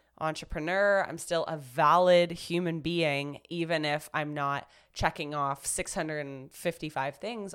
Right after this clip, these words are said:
on my to-do list. So anyways, to sum that up, Florida was great, was there for a long time, but I'm back now and feeling pretty good. All right, next question. Oh, this one's more of a comment.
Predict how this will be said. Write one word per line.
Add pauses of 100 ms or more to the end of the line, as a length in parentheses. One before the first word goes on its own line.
on
my
to-do
list.
So (880)
anyways, (460)
to
sum
that
up,
Florida
was
great,
was
there
for
a
long
time,
but (340)
I'm
back
now
and
feeling (100)
pretty
good. (1300)
All
right,
next
question. (500)
Oh,
this
one's
more
of
a
comment.